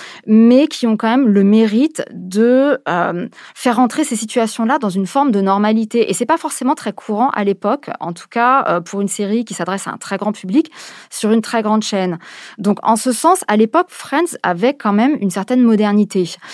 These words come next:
C'est vrai que maintenant, quand on, quand, quand on regarde la série, euh, avec un référentiel qui est un petit peu différent,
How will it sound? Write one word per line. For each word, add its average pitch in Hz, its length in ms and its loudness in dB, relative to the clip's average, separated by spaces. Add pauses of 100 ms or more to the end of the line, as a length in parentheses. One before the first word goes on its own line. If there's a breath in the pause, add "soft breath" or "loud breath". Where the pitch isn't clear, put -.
(200 loud breath)
C'est - 160 0
vrai 240 140 0
que - 120 -2
maintenant, 202 360 2
quand 214 200 -4
on, 180 680 -8
quand, - 220 -8
quand 180 180 -10
on 196 60 -4
regarde 196 240 0
la 170 100 -2
série, 196 540 -2
euh, - 40 -4 (180)
avec 175 320 -4
un 170 40 -4
référentiel 185 540 -4
qui 196 140 -8
est - 20 -4
un 170 60 -4
petit 175 100 -10
peu - 100 -8
différent, 208 380 -2